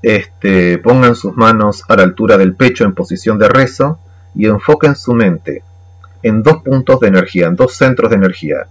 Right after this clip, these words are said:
en la frente y en el corazón. En el corazón van a imaginar la flama triple de su corazón, azul, amarillo y rosa.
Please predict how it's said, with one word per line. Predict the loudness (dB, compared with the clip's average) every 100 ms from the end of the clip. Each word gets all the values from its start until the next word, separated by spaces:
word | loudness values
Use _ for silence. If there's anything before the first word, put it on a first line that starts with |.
| -20 -18 -6
en | 0
la | 0
frente | 0 2 2 0 -4 -6 -12 -20 -20 -20 -20 -20 -20 -20 -20 _ _ -20 -20 -20 -10 0
y | 2 2 0
en | 2 4
el | 2 2
corazón. | 2 2 -2 -8 -10 -18 -20 -20 -20 -20 -12 -2
En | 0
el | 2
corazón | 4 2 2 2 4 4
van | 2 2
a |
imaginar | 2 0 -2 -2 0 0 -2 -16 _ _ _ _ -20 -20 _ -20 -20 -20 -20 -20 -20 -20 -20 -20 -20 -20 -10 -2
la | 0
flama | 2 2 2
triple | 2 -2 2 0
de |
su | 0 0
corazón, | 2 0 0 -4 -4 -10
azul, | -10 0 2 2 0
amarillo | -2 0 -2 -2 -4
y |
rosa. | -2 -4 -4 -12 -12